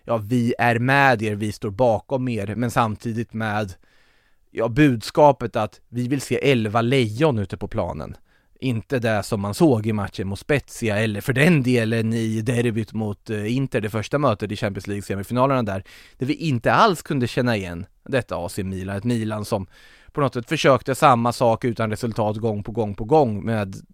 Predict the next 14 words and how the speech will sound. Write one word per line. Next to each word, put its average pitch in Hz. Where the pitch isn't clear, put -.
tron 113
att 101
det 107
skulle 101
bli, 120
ge 131
resultat 131
plötsligt. -
Det 123
gjorde 127
det 175
inte. -
Och, -
eh, 120